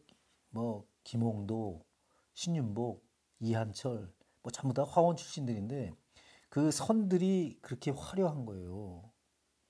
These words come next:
필선들이. 뭐 사대부들은 그 도화원에 안 들어가도 돼요. 언제든지 가서 그릴 수 있기 때문에, 언제든지 뭐 불러다 그리도 되니까. 그런 사대부들의 그림은 또 사대부들대로 이제 좀 달랐는데,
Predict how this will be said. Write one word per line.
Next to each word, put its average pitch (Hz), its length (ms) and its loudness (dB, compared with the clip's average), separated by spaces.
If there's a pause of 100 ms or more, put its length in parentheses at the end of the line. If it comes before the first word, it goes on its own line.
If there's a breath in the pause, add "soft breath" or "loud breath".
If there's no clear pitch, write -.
(120)
필선들이. 107 640 -8 (920 soft breath)
뭐 113 100 -4
사대부들은 175 880 6 (100)
그 139 400 0 (140)
도화원에 139 340 6
안 113 160 -2
들어가도 113 320 4
돼요. 95 300 -2
언제든지 131 480 2
가서 117 420 -6
그릴 117 260 0
수 127 140 -4
있기 - 160 -6
때문에, 104 580 -4 (280)
언제든지 123 480 0
뭐 104 320 -4
불러다 113 360 0
그리도 104 360 -4
되니까. 104 520 -10 (520 loud breath)
그런 107 160 -6
사대부들의 143 640 4
그림은 120 320 -2
또 156 120 -6
사대부들대로 117 1200 -4
이제 117 120 -6
좀 117 120 -4
달랐는데, 104 960 -2